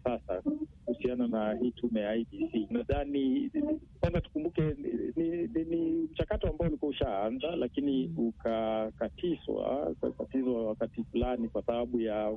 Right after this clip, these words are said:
mazungumzo ya kisiasa, ah, ambayo yalikuwa yanaongozwa, eh,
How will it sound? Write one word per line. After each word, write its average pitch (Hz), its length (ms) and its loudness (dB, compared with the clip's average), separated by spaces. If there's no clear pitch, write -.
mazungumzo 120 540 0
ya 110 80 0
kisiasa, 113 1120 0
ah, 110 300 2
ambayo 120 240 0
yalikuwa 110 720 0
yanaongozwa, 113 500 0
eh, 113 260 0